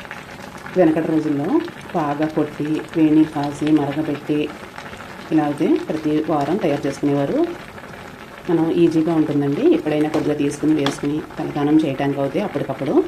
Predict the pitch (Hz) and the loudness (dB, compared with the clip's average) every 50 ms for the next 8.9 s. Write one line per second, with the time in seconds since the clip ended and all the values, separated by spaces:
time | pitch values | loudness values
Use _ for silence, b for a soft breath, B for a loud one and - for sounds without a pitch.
0 | - - - - - - - - - - - - - - - - - - - - | -2 -8 -14 -14 -16 -16 -16 -16 -16 -16 -16 -16 -16 -16 -16 -16 -16 -16 -16 -16
1 | - - - - - - - - - - - - - - - - - - - - | -16 -16 -16 -14 -14 -12 -12 -10 -10 -10 -10 -10 -10 -10 -10 -10 -10 -10 -10 -10
2 | - - - - - - 151 - 160 196 285 320 - - - - - - - - | -10 -10 -8 -4 -2 0 0 0 0 0 -2 -2 -4 -8 -10 -10 -10 -10 -10 -10
3 | - - - - 175 - - 175 180 175 175 175 180 175 175 147 147 - - 147 | -12 -8 -4 -4 -2 -2 0 0 2 2 4 2 4 4 4 2 2 2 0 2
4 | 143 143 175 - - 165 143 - 156 151 151 156 156 147 139 - - 151 143 143 | 2 2 2 2 2 0 0 0 0 0 0 2 2 0 -2 -2 0 0 0 2
5 | 147 220 302 311 - 156 143 - 165 - 160 156 151 147 143 139 139 151 190 185 | 2 2 2 2 0 -2 -2 -2 -2 0 0 2 2 2 0 0 0 0 0 2
6 | - 147 151 151 156 139 143 143 135 127 135 131 147 226 359 370 - - - 165 | 2 2 2 2 0 0 2 2 0 0 0 2 2 2 2 2 0 -2 -4 -2
7 | 143 151 160 151 - - 151 143 160 160 156 151 156 156 156 160 143 135 139 156 | 0 2 2 2 2 2 0 0 0 2 2 4 4 2 2 0 0 0 0 0
8 | 165 180 294 370 - - - 311 139 143 - - 135 131 131 147 233 | 2 2 2 2 0 0 0 0 0 0 0 0 0 0 2 2 2